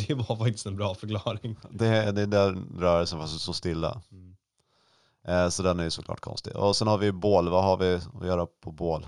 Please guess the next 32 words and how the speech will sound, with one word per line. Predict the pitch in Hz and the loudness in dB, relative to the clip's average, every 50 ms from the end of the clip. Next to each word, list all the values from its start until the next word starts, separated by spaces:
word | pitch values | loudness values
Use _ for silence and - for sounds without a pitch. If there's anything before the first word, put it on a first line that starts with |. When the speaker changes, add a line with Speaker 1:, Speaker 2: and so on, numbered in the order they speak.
| 78 - _ | -14 -18 _
Speaker 1:
Det | 104 101 | -8 -4
här | 101 110 101 95 | -2 -2 -2 -2
är | 92 | -4
väl | 95 92 | -4 -6
det | 90 92 87 | -6 -6 -6
alla | 85 95 92 87 87 | -6 -6 -6 -6 -8
kan | - - 92 | -6 -6 -6
ha | 87 87 | -6 -6
tusen | - 104 98 92 - - 95 | -4 -4 -4 -4 -4 -8 -8
olika | 90 85 82 - - 80 | -10 -10 -10 -10 -10 -10
förklaringar. | 87 - - - - - 90 - - 110 | -10 -10 -14 -14 -14 -14 -16 -18 -18 -18
Det | - 107 | -20 -16
kan | - 90 | -16 -14
vara | 80 - - | -14 -14 -10
planka, | - 135 139 135 123 - 139 131 123 | -6 -4 -4 -4 -2 -2 -2 -2 -2
sidoplanka, | - - 123 110 104 - 117 110 107 101 - 104 98 95 | -2 -2 -4 -4 -4 -4 -4 -4 -4 -4 -4 -4 -4 -4
båten, | 95 95 95 98 - - 101 95 92 92 90 87 87 - _ | -6 -6 -8 -8 -8 -8 -8 -8 -6 -8 -10 -12 -14 -18 _
all-, | 104 101 95 82 - - _ _ _ _ _ _ _ _ _ _ - | -12 -12 -12 -12 -14 -18 _ _ _ _ _ _ _ _ _ _ -10
Speaker 2:
Sit-ups, | - 113 113 90 - 92 90 87 85 - | -6 -4 -4 0 4 4 4 4 4 0
Speaker 1:
sit-ups, | - - | -6 -4
crunches. | - 82 82 82 80 82 - - - 92 90 90 90 - - - | -2 -2 -2 -2 -2 -4 -6 -8 -8 -8 -8 -8 -10 -10 -10 -10
Speaker 2:
eh, | - 73 | -10 -10
ja. | - - _ _ _ _ _ _ _ | -14 -16 _ _ _ _ _ _ _
Speaker 1:
Allt, | - 113 120 117 107 98 - _ - - - - - | -4 -2 -2 -2 -2 -4 -6 _ -14 -12 -10 -10 -6
allt, | 78 110 110 101 92 - _ 87 | -4 -4 -4 -4 -6 -6 _ -10
allt | 85 85 87 80 - - _ - - | -8 -8 -10 -12 -14 -16 _ -16 -12
du | 95 95 | -12 -10
kan | - 92 87 | -10 -10 -10
tänka | 90 85 87 - 90 | -10 -12 -12 -12 -12
dig | 87 - | -14 -12
för | - 92 | -14 -14
bålen. | 92 95 95 90 90 85 - 98 | -14 -14 -14 -16 -16 -16 -18 -18